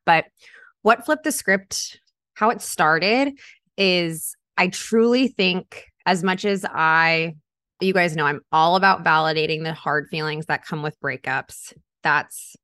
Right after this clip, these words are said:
something that's very important. However, I do think a lot of it comes down to perspective and the perspective that we hold during a breakup, which having perspective during a breakup is really difficult because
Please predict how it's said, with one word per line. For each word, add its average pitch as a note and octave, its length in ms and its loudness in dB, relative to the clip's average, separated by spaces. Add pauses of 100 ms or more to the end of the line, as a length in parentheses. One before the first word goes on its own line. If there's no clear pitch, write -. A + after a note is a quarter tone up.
something - 520 -8
that's D3+ 220 -8
very E3 240 0
important. D#3+ 500 -4 (640)
However, G#3+ 360 2
I G3+ 60 2
do G#3 320 0
think G#3 240 -2
a G#3 40 2
lot E3 260 2
of D#3 80 -2
it D#3 120 -4
comes D#3 380 -8
down D3 280 -2
to E3+ 140 -8
perspective G3+ 1040 -2
and D#3+ 380 -2
the E3 220 0
perspective E3+ 720 -2
that D3+ 180 -2
we E3+ 140 -4
hold E3 840 0 (1040)
during F#3+ 360 2
a G3+ 80 -2
breakup, A3+ 520 0
which G#3+ 460 -2 (720)
having B3 640 2
perspective G3+ 720 -2
during F3 280 -2
a E3 40 -4
breakup D#3+ 380 0
is G3+ 260 4
really G#3 360 2
difficult F3 600 -2
because F3 960 2